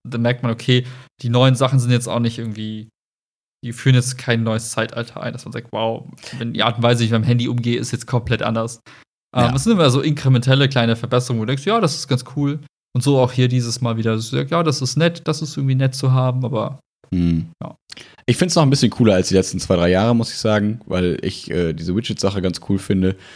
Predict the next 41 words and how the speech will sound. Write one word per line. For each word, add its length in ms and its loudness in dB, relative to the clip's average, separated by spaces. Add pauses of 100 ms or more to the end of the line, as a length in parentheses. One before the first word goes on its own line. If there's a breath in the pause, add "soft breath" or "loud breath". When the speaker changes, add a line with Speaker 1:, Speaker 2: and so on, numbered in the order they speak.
(340 loud breath)
Speaker 2:
und, 420 2
ähm, 540 0 (400)
weil 400 -2
ich 80 0
noch 80 2
so 100 -2
ein 20 2
bisschen 160 0
mehr 80 2
Potenzial 520 2
sehe 340 2
in 240 -4
dieser 160 -2
ganzen 300 -2
App-Clip-Sache 800 -2
und 120 -6
so, 120 0
dass 160 -8
man 120 0
halt 140 -2
nicht 140 -6
mehr 80 2
Speaker 1:
Mhm. 40 0
Speaker 2:
Sachen 200 0
runterladen 580 2
muss 200 2
und 100 -4
dass 100 -6
man 100 0
halt 120 -2
auch 20 -16
die 80 -2
Bildschirme 420 0
weg 220 -2
ausblenden 480 0
kann. 300 0 (340 loud breath)
Das 120 -4
finde 120 4
ich 60 4
irgendwie 160 6
ganz 240 2